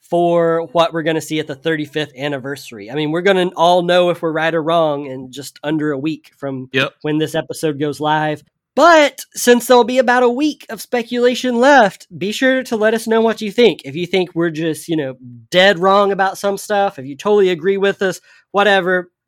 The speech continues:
Speaker 1: be sure to let us know. Remember, you can find us on Twitter at Dragon Quest F M. You can also find us on Patreon at patreon dot com slash Dragon Quest F M.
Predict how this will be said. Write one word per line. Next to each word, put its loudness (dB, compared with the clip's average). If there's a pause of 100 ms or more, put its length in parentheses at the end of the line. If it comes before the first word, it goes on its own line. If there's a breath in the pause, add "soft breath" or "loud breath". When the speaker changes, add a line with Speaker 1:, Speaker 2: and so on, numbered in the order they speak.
Speaker 1:
be -6
sure -2
to -2
let 0
us -8
know. 0
Remember, 0 (280 soft breath)
you -4
can -4
find 2
us -4
on -4
Twitter -4
at -4
Dragon -4
Quest -6
F -12
M. 0 (240 soft breath)
You -8
can -2
also -2
find -4
us -8
on -6
Patreon -4
at -10
patreon -4
dot -6
com -2
slash -2
Dragon -6
Quest -10
F -10
M. -2